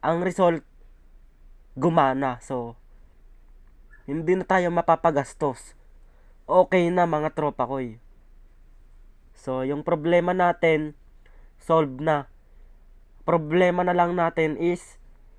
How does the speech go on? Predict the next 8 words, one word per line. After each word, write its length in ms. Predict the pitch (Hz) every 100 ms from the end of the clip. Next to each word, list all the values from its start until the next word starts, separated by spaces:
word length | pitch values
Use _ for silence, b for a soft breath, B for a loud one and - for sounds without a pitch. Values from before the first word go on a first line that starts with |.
| - - -
yung 240 | 160 165 156
ating 480 | 156 156 170 175
power 400 | 165 156 147 147
bank 320 | 131 143 135 143
na 240 | 160 165
Remax. 800 | 156 143 147 165 - - - - - - -
<clears throat> 320 | 240 233 - - - - - - - - b b b b -
So, 480 | - 147 147 147 135